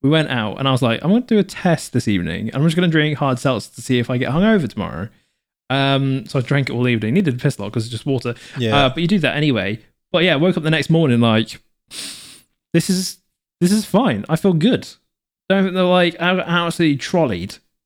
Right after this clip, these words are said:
Speaker 1: which is a very,
Speaker 2: <laughs>
Speaker 1: Eng-, I know, I know, an English thing to say.
Speaker 2: Yeah.
Speaker 1: Uh, for our international listeners, you just add, like, uh, an item or a thing before "ed,"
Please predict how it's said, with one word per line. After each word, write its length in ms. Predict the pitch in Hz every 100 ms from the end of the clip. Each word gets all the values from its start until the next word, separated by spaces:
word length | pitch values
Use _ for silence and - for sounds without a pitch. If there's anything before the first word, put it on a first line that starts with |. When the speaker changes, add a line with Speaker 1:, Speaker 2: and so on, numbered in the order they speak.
| _
Speaker 1:
which 140 | - 127
is 60 |
a 60 | 123
very, 260 | 127 123 110
Speaker 2:
<laughs> 80 |
Speaker 1:
Eng-, 120 | 113 -
I 60 |
know, 120 | 139
I 120 | 139 147
know, 140 | 147
an 120 | 151
English 360 | 160 165 147 -
thing 180 | 143 135
to 120 | 127
say. 500 | - - 143 123 117
Speaker 2:
Yeah. 160 | 127 -
Speaker 1:
Uh, 520 | - 147 135 135 165
for 300 | - 165 160 151
our 160 | 160 160
international 480 | 156 139 135 - 120
listeners, 380 | 117 120 110 - - -
you 120 | -
just 180 | 185 - -
add, 400 | 160 165 170 -
like, 280 | 151 147 _ _ -
uh, 300 | 135 131 127 131
an 140 | 143 _
item 720 | 147 156 160 - 180 202 226 - _ _ _ _ _ -
or 120 | 147
a 60 |
thing 480 | 127 - 165 160 139
before 680 | 139 - 147 135 131 127 123 - - _ _ _ _ _
"ed," 440 | 156 127 117 131